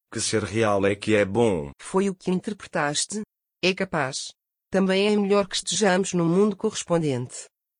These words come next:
Speaker 2: Nós é que devemos estar no mundo fake e perfeito e eles deviam ficar no mundo real que é o deles.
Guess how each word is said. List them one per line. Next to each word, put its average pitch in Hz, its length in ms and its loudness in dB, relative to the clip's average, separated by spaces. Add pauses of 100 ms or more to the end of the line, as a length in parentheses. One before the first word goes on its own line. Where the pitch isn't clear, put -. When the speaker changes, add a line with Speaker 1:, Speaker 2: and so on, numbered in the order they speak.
Speaker 2:
Nós 196 240 4
é 214 140 4
que 214 120 0
devemos 202 440 2
estar 208 320 2
no 190 100 2
mundo 208 220 0
fake 185 380 -4
e 185 40 -10
perfeito - 460 -2
e 180 120 2
eles 202 200 4
deviam 202 360 2
ficar 170 380 -2
no 170 120 2
mundo 202 300 4
real 208 240 4
que 208 140 -4
é 196 60 2
o 202 100 2
deles. 160 460 -6